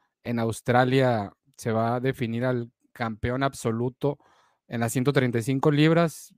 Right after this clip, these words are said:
por si había duda, ¿no? Porque ya saben, el tema Cambosos, campeón franquicia, Devin Haney, campeón del consejo y todo este rollo, pues eso puede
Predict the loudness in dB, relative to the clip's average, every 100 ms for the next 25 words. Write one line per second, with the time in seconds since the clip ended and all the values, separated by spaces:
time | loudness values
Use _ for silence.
0 | _ -2 -2 0 0 0 -2 0 -2 -4
1 | -6 -10 -10 -10 -10 -10 -8 -2 0 0
2 | 0 -6 -6 -2 0 0 -2 0 2 2
3 | 0 -4 -6 -20 _ _ _ 0 2 4
4 | 4 4 0 0 -2 0 0 2 4 4
5 | 2 -2 0 0 0 0 -2 -4 _ _
6 | _ _ _ -2 2 2 2 0 -2 -2
7 | 0 0 2 2 4 0 -4 -10 -12 -6
8 | -2 -2 -2 2 4 4 0 -2 -6 -8
9 | _ _ _ -4 0 0 _ 6 8 8
10 | 6